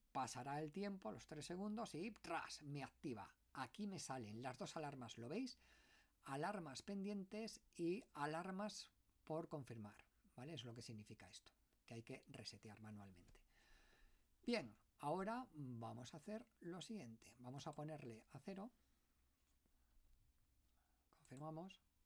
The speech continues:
¿vale? Como tiene prioridad al reset, esto se va a quedar activo hasta que entre un uno al reset, ¿vale?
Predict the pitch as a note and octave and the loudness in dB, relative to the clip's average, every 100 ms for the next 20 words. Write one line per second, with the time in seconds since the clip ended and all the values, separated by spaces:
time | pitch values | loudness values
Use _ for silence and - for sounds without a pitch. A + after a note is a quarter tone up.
0 | - _ - - A2+ C#3+ A3+ - _ _ | -20 _ -18 -6 -4 -2 -6 -12 _ _
1 | _ - _ - E3+ D3+ C3+ A#2+ G3+ G3 | _ -20 _ 2 4 4 2 2 4 4
2 | D3+ D3+ D3 D3 E3 - F3+ E3+ F#3+ - | 4 2 4 4 2 4 4 6 4 4
3 | G#3+ - D#3 - F3 C#3 C3 D3 E3 D#3 | 0 0 -2 0 0 0 0 2 4 2
4 | - G3 F#3+ - C#3+ - - A#2 C3 E3 | 0 2 4 2 -2 -4 -4 -4 0 0
5 | E3 F#3 - D#3+ D#3+ F3 F#3+ A3 - - | 0 -2 0 2 4 4 4 2 -2 -6
6 | C3 B2+ - _ - A#2+ A2+ - - - | -4 -2 -6 _ -10 -6 -4 -6 -12 -14
7 | A#2 F3+ | -8 -8